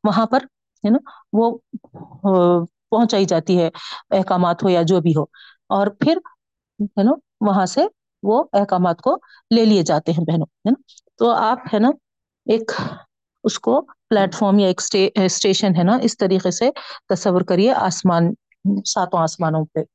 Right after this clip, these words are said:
ہے نا، جس کو سدرۃ المنتہا کہتے ہیں، ہے نا، وہ لاسٹ لمٹ ہے، اس کے آگے، ہے نا،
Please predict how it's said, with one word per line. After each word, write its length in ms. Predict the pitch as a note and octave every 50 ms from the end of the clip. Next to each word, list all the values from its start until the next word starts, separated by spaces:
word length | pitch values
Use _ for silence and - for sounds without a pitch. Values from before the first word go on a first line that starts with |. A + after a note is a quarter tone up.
| _ -
ہے 240 | - _ _ - F#3+
نا، 80 | G#3+ D4 - - - -
جس 220 | G3+ F#3+ F3+ -
کو 120 | - A#3+ C4
سدرۃ 320 | - G#3+ F3 E3 F3+ F3 -
المنتہا 460 | F3+ F#3+ F3 E3 D#3 - F3 D#3+ E3
کہتے 300 | D#3 - D#3+ D3 - -
ہیں، 120 | C#3+ D#3+ D#3
ہے 360 | D#3 - - - - - F#3+
نا، 80 | A3+ C#4 - - - - -
وہ 80 | G#3
لاسٹ 400 | G#3 G3+ G#3+ G#3+ A#3 B3 - -
لمٹ 300 | A3 F#3 F3+ E3+ E3+ -
ہے، 60 | E3 - - _ _ _ _ - -
اس 200 | - A#3 - -
کے 120 | - A#3+ G#3+
آگے، 320 | F#3 F3 E3 F#3+ A#3 C#4+
ہے 540 | - - - - - - - - _ - A3
نا، 100 | G#3+